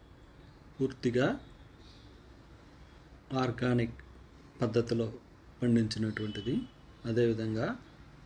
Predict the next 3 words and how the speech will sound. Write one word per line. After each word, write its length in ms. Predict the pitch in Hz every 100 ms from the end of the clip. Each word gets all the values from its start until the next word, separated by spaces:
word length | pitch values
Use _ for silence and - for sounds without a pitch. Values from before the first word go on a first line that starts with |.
| - - - - - - 123
ఈ 300 | 127 117 151 - - - - - - - - - - - - -
అంజూరా 420 | 127 120 139 139
వచ్చేసి 720 | 127 120 - 107 - 104 104